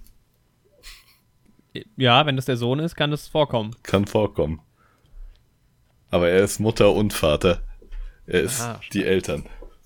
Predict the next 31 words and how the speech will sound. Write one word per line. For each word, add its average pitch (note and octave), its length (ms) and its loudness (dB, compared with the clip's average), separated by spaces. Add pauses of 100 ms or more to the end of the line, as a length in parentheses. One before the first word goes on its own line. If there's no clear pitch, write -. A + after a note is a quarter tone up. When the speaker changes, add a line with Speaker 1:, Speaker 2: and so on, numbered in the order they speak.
Speaker 2:
Nicht G2+ 220 -10
schlecht. - 380 -6
Speaker 1:
Ach A#2+ 40 -10
so, A2+ 340 -2
das B2+ 180 -6
war - 80 -6
der, - 160 -8
ja, A2+ 220 -10
okay. G#2 200 -2
Speaker 2:
Ja, G2 140 2 (120)
das - 200 -2
war E2+ 100 0
sein F2 180 -2
greatest - 360 0
score. G2 360 0 (400)
Scott - 360 -6
Gemmel. D#2 320 -4 (1000)
So, B2 220 0
eine E2+ 180 -2
kleine, G#2+ 520 2
kleiner G2+ 320 2
Abschliff - 560 -4 (1160)
in G2 100 -6
Richtung, F#2 300 -2
in F#2 120 -4
die F2+ 80 -2
Fußballwelt D#2 720 -4 (640)
und F#2+ 200 -6
in F#2+ 100 -2
die F2 80 -6
Trainspotting-Welt. D2+ 960 -4